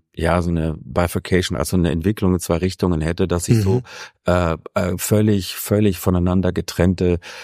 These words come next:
Speaker 1: äh, digitale Ökosysteme entwickeln. Das wäre sehr dumm.
Speaker 2: Mhm.
Speaker 1: Ja, das wäre sehr schlecht für beide Seiten. Aber das kann natürlich passieren. Ähm,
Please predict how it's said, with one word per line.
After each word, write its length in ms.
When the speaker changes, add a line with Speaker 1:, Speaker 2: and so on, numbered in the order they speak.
Speaker 1:
äh, 180
digitale 540
Ökosysteme 640
entwickeln. 400
Das 160
wäre 220
sehr 160
dumm. 440
Speaker 2:
Mhm. 160
Speaker 1:
Ja, 60
das 120
wäre 100
sehr 140
schlecht 360
für 120
beide 360
Seiten. 460
Aber 280
das 180
kann 140
natürlich 280
passieren. 580
Ähm, 560